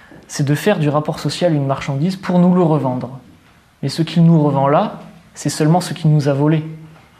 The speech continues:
Destruction du rapport social, reconstruction dans des univers virtuels. Alors, euh, comment le mode de production capitaliste parvient-il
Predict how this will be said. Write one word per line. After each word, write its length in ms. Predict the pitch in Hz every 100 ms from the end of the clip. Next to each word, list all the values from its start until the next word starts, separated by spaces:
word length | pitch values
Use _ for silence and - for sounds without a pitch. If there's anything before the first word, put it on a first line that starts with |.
| _ _ _ _ _ _ -
Destruction 520 | 143 156 - 165 -
du 100 | 170
rapport 260 | 151 139 143
social, 360 | - - 165 165
reconstruction 760 | 139 160 160 - 156 - 170
dans 120 | 170 147
des 200 | 135 135
univers 300 | 143 139 135
virtuels. 540 | 127 - - 127 151 - _ - 208 - - _ _ - - - - - - - - - - - - - -
Alors, 280 | 139 131 - - - - 139
euh, 200 | 127 120 117 113 - - - _ - - - - - - - - - - - - - 165 -
comment 320 | 190 185 202
le 260 | 196 143
mode 200 | 139 156
de 80 | 160
production 560 | 156 - 156 147 - 170
capitaliste 680 | 139 - - 139 190 190 -
parvient-il 760 | 160 151 156 151 - 156 120